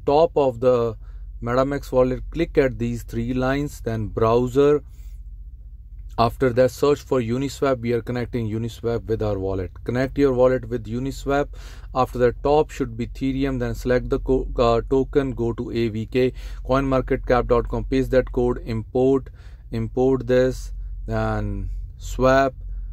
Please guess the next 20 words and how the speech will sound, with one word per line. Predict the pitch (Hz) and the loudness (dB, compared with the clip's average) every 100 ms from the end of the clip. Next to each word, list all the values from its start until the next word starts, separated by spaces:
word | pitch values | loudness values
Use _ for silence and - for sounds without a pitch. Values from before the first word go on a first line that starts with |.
| - - | -12 -6
and | 120 113 | -4 -4
play | - 151 160 | 2 4 4
with | 143 131 | 2 0
your | 135 135 | 2 0
slippage | - 120 113 123 113 | 0 -4 0 0 0
tolerance | 117 110 113 117 110 | 0 2 2 -2 -2
for | 110 107 | 0 2
a | 101 | 0
lesser | 101 107 104 101 | 0 -2 -2 -4
gas | 92 104 - | -2 -2 -2
fee. | - 98 90 - - - | -6 -6 -6 -8 -8 -4
Then | 107 104 | -2 0
confirm. | 113 110 - 131 143 151 - - - - - - | 2 0 0 2 2 0 -6 -14 -14 -14 -14 -10
When | - 113 | -6 -4
you're | 107 110 | 2 2
satisfied, | 104 123 123 139 - 120 | 4 2 4 0 2 2
then | 117 110 | 2 -2
confirm, | 123 113 110 131 131 135 131 | -2 -2 0 0 0 -2 -4
then | 117 107 | -4 -2
confirm, | 107 110 - 127 131 139 127 | -2 -2 2 2 2 0 -6